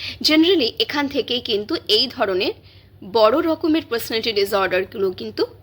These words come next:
গ্রো করতে দেখতে পাওয়া যায়। অনেক সময়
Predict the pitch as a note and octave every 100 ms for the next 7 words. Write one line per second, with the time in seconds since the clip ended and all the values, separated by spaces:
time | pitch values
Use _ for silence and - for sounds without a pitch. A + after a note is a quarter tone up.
0 | - G#3+ B3 G3 A3+ A3 F4+ A3 - -
1 | A#3+ A3+ G3+ A#3+ F3+ - _ - _ -
2 | - - - - B3+ C#4+ F4+ G#4 B3